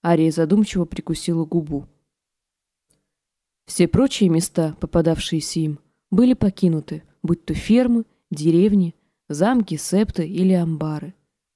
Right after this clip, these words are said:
Всё, что могло сгореть, Ланнистеры жгли,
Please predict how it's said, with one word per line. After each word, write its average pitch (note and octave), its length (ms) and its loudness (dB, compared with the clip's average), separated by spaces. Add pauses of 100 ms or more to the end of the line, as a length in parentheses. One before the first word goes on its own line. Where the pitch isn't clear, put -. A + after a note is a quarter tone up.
(180)
Всё, E3 180 2
что - 180 -6
могло E3 320 0
сгореть, E3+ 540 0 (280)
Ланнистеры F3 640 2
жгли, E3+ 440 0